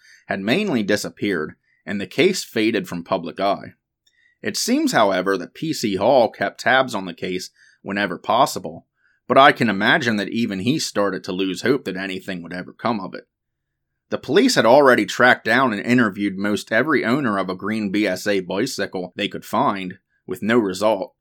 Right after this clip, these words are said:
and had already ruled out her fiancé Archie Ward as well.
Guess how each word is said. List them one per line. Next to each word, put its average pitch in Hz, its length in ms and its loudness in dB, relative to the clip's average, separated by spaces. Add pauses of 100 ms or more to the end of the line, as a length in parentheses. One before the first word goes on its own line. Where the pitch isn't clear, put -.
and 107 320 -4
had 113 160 4
already 135 420 8
ruled 113 300 2
out 104 180 6
her 104 140 0
fiancé 101 640 -4
Archie 92 360 0
Ward 95 380 -2
as 82 100 -12
well. 95 440 -2